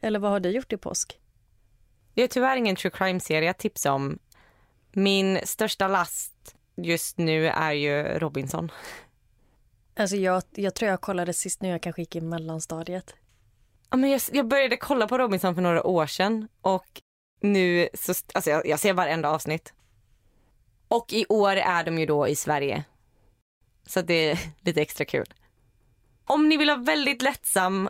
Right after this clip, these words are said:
Speaker 2: underhållning som är typ tjugo minuter, titta på Robinson. Vi är inte sponsrade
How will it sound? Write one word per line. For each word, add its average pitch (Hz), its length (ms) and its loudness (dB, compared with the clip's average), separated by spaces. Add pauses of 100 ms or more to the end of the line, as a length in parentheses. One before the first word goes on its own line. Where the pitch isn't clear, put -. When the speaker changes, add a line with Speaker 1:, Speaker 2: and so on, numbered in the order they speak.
Speaker 2:
underhållning 160 920 0 (400)
som 190 140 -2
är 180 40 2
typ 170 120 -4
tjugo 160 240 0
minuter, 139 340 0
titta 190 200 -2
på 165 60 -2
Robinson. 147 480 0
Vi 226 120 6
är 208 100 0
inte 220 420 2
sponsrade 156 680 0